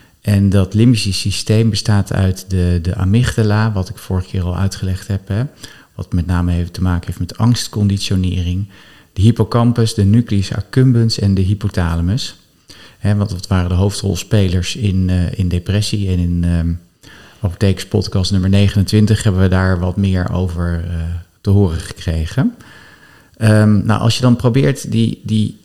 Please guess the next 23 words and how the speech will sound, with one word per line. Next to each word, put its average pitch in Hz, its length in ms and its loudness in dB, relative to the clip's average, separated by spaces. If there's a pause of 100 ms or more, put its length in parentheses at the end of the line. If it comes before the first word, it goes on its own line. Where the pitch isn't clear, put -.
(160)
hypofyse, 123 720 0
die 95 200 0
H 117 140 4
P 110 360 0
A-as 113 560 0
te 104 120 -2
onderdrukken, 101 640 2
dan 117 120 0
kan 110 160 0
je 104 60 2
dat 95 140 0
doen 110 140 2
met, 101 260 2
eh, 101 60 0
bijvoorbeeld 90 380 -4
dexamethason. 95 840 0
Dexamethason 90 680 0
is 98 100 2
een 90 100 0
glucocorticoïde, 95 1000 2
net 107 220 4
als 90 160 -6 (160)
cortisol. 98 760 0